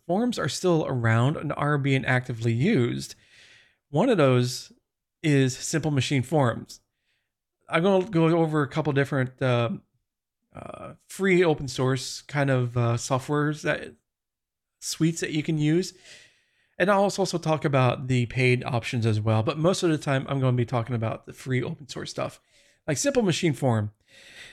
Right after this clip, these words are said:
it's been around for decades, and they're still, believe it or not, still being actively worked on. There is still some development cycles being used up. There's some people that still use it.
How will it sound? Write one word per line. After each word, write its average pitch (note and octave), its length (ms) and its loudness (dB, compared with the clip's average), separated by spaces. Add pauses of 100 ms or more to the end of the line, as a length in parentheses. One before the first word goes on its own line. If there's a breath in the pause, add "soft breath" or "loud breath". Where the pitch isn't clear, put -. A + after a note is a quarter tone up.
(180 loud breath)
it's A3+ 160 0
been G#3 160 2
around C#3+ 240 2
for C3 140 -2
decades, A#2 600 2
and E3 560 0
they're G#3+ 240 2
still, C4+ 460 0 (720)
believe F#3+ 260 4
it A3 60 0
or G#3 80 2
not, D#3+ 420 0 (260)
still A#3 300 0
being F#3 240 0
actively C#3 720 -2 (260)
worked G3+ 280 0
on. C3+ 240 -6 (640 soft breath)
There E3 120 2
is F3 160 2
still F#3 200 0
some F#3+ 180 -4
development D3+ 480 0
cycles C#3+ 540 -4
being C#3 600 0
used A#2 400 -4
up. A#2 280 -4
There's C#3 180 -6
some C#3 160 -6
people D3 260 -4
that D3 140 -2
still E3+ 300 -2
use E3+ 260 -2
it. D#3 180 -4